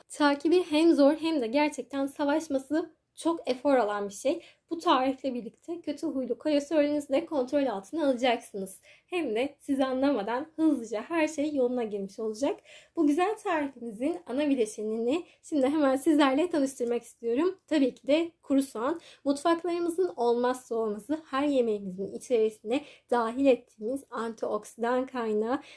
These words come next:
Biliyorsunuz ki hem antibakteriyel hem antimikrobiyal, sizin bağışıklık sisteminizi güçlendirecek ve en önemli noktası şu, antikor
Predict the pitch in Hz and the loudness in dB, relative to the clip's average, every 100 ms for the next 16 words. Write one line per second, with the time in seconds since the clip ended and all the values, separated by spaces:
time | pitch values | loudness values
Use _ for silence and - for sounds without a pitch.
0 | _ 254 262 294 294 240 - 269 262 269 | _ -2 0 0 0 -6 -4 -8 -2 -2
1 | 285 226 233 - 226 226 - 214 240 294 | -2 -2 -4 -4 -8 -6 -4 0 0 0
2 | 269 277 220 214 214 220 214 220 208 208 | -2 -2 -2 -4 -4 -4 -4 -4 -2 0
3 | 262 330 - - - 277 277 339 311 233 | 0 0 -10 -20 0 2 4 2 4 2
4 | 233 - - 277 - 277 - 208 190 214 | 2 -6 -10 -10 -8 -8 -8 -6 -6 -6
5 | 208 233 - 233 220 208 185 214 262 _ | -8 -10 -6 -2 0 0 -2 -4 -4 _
6 | - _ 220 247 311 - 262 233 208 196 | -20 _ 2 2 2 0 4 4 2 -2
7 | 214 208 - 196 214 - 277 - 220 220 | -6 -8 -10 -12 -12 -2 -2 -2 -6 -6
8 | - 285 | -2 0